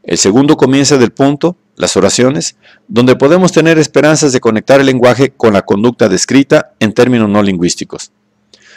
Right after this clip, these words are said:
Pero parece ser incapaz de dar una consideración completa de los rasgos semánticos de las partes de las oraciones.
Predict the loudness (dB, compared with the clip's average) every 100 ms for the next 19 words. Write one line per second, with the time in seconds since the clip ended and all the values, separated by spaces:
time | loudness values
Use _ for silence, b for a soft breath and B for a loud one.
0 | b 2 4 4 4 2 4 2 0 0
1 | 0 -4 0 0 0 0 0 0 -2 -2
2 | -4 -2 -2 -2 -2 -2 -2 0 0 -2
3 | -4 _ b _ 0 2 4 4 2 0
4 | 0 0 -2 -2 -2 -4 -8 -2 0 0
5 | 0 0 -2 -2 -2 -2 -2 -2 -4 -4
6 | -8 -16